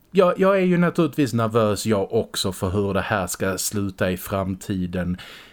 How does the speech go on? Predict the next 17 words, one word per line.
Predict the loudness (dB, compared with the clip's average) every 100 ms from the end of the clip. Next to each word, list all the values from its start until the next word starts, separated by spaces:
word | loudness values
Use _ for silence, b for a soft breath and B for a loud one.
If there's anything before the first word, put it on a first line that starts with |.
| B
Men, | 0 0 0 -2
men | 0 0 0
än | 0 2 2
så | 2 0
länge | 2 2 2 2 0
så | -4
kan | -2 0 2 2
jag | 0 0
inte | 2 2
vara | 2 4
överdrivet | 2 2 0 0 0 0 -4
kritisk | -2 0 0 -2 -4 -2
mot | 0 0 -2
Disney. | -4 -2 -2 -4 -2
Alltså | -2 0
de... | 0 2 0 -4
de... | 0 2 2 -2